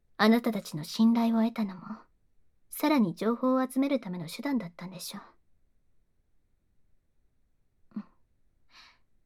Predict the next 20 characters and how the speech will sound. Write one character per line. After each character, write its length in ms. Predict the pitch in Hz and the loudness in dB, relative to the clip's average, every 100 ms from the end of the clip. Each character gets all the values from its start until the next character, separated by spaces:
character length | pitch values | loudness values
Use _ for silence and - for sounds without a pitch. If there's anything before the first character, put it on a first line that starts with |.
| _ _ | _ _
新 380 | - - 277 285 | -4 2 4 4
入 120 | 277 | 0
り？ 60 | - _ _ _ _ _ _ _ | -8 _ _ _ _ _ _ _
何 260 | 285 302 294 | 2 4 2
か 120 | 226 | 0
心 320 | 220 240 277 | -4 2 2
当 60 | 294 | 2
た 100 | 277 | 0
り 100 | 220 | 0
が 100 | 190 | 0
あ 60 | 254 | 0
る 80 | |
の 120 | 254 220 | -2 -4
か 120 | 175 | -10
し 120 | - | -14
ら？ 120 | 208 - _ _ _ _ _ _ _ _ _ _ _ _ _ _ _ _ _ _ _ _ _ _ _ _ _ _ _ - _ _ _ _ _ _ _ _ _ _ _ _ _ _ _ _ _ _ | -14 -14 _ _ _ _ _ _ _ _ _ _ _ _ _ _ _ _ _ _ _ _ _ _ _ _ _ _ _ -20 _ _ _ _ _ _ _ _ _ _ _ _ _ _ _ _ _ _
大 260 | 262 262 269 | 6 8 6
丈 200 | 262 294 | 6 2
夫 120 | 269 | 2
よ。 160 | 220 | 0